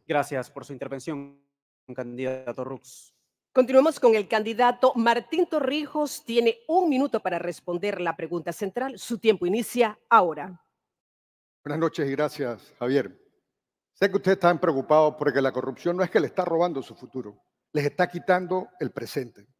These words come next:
Speaker 3: Cada vez que ustedes van al ifaru y no le entregan una beca, le están quitando la oportunidad de que ustedes estudien. Cada contrato que tiene sobreprecio en materia de salud encarece los medicamentos que tu familia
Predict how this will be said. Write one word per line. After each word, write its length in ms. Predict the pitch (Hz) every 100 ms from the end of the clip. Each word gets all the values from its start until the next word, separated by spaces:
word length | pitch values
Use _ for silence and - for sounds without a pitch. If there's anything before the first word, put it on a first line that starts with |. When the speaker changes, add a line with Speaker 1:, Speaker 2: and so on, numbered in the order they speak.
| _ _ _ _ _
Speaker 3:
Cada 260 | 233 233 226
vez 140 | 202
que 120 | -
ustedes 360 | 170 - 180 156
van 340 | 160 151 113 110 - _ _ _ -
al 140 | 151
ifaru 500 | 139 - 170 139 117 - -
y 60 |
no 100 | 131
le 80 | 147
entregan 460 | 147 - 156 147 147
una 160 | 143
beca, 440 | 143 151 151 147 147 _ _ -
le 80 | 127
están 240 | - 165
quitando 480 | 160 - 165 165 156
la 60 |
oportunidad 580 | 143 135 117 123 131 147
de 100 | 143
que 60 | 117
ustedes 340 | - 131 120
estudien. 480 | 101 - 113 98 95 _ _ _ _ _ _ _
Cada 260 | 214 233 220
contrato 580 | 160 139 180 196 190 135
que 120 | 123 _ _ -
tiene 240 | 151 170
sobreprecio 800 | 143 135 120 160 156 - 120 92 _ _ _
en 160 | 156 139
materia 440 | 139 180 180 180
de 120 | 156
salud 360 | 123 131 156 190 _ _ _ _ -
encarece 680 | 165 - 156 185 208 -
los 140 | 165 135
medicamentos 680 | 135 135 143 170 175 165
que 120 | - 151
tu 140 | 151
familia 600 | - 151 220 202 175 175